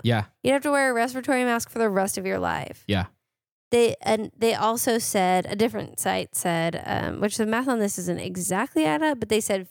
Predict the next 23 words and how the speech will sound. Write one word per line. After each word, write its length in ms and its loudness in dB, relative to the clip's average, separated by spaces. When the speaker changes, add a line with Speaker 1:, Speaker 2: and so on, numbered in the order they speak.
Speaker 2:
fifty 380 -6
grams 540 -2
could 260 -8
take 220 -4
out 160 -2
the 100 -4
entire 320 -6
population 640 -8
of 100 -10
the 80 -8
world. 440 -8
<laughs> 140 -20
Speaker 1:
Golly. 840 0
Speaker 2:
I 320 2
know. 600 0
I 40 -10
d-, 100 -18
I 100 -2
just 280 -2
can't 360 -2
wrap 280 0
my 220 0
mind 520 -2